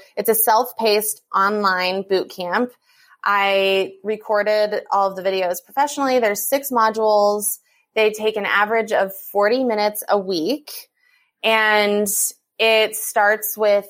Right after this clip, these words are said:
the letting go process with your thoughts, emotions, and then moves into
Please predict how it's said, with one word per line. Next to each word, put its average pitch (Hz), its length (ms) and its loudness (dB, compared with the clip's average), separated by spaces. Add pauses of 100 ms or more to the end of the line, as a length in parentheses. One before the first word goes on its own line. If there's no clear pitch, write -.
(120)
the 190 640 -4 (420)
letting 196 500 0
go 240 280 4
process 214 800 2
with 196 120 -14
your 214 80 -6
thoughts, 196 360 2
emotions, 190 680 -2
and 180 100 -4
then 175 180 -2
moves 190 320 2
into 180 1000 2